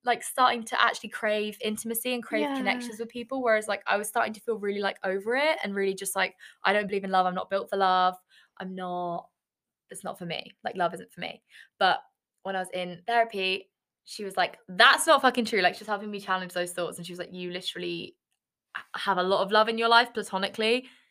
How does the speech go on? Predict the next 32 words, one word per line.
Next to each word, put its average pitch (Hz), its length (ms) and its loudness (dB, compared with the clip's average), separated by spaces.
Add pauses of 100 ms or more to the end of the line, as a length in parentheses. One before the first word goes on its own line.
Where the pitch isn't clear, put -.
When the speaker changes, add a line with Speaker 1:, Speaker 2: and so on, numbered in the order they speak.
(140)
Speaker 1:
and 196 200 4
you, 196 120 -4
like, 190 180 2
have 190 140 -4
a - 20 -8
lot 196 240 0
of - 60 -14
people 180 200 -10
in 180 60 -8
your 175 80 -6
life 190 200 -2
that - 200 -12
you 185 300 -2
Speaker 2:
Yeah. 165 40 -8
Speaker 1:
really 175 260 -6
love 170 200 -4
and 180 120 -12
care - 180 -6
for, - 240 -12 (460)
and 175 360 -2 (100)
you 185 300 -8
have 175 260 -4 (500)
associated 175 560 -10
your 175 100 -6
bad 160 160 -2
experiences, 185 540 -10
it's - 120 -14
like 170 120 -6
confirmation 170 540 -8
bias 143 320 -4
because - 280 -12
you've 165 160 -12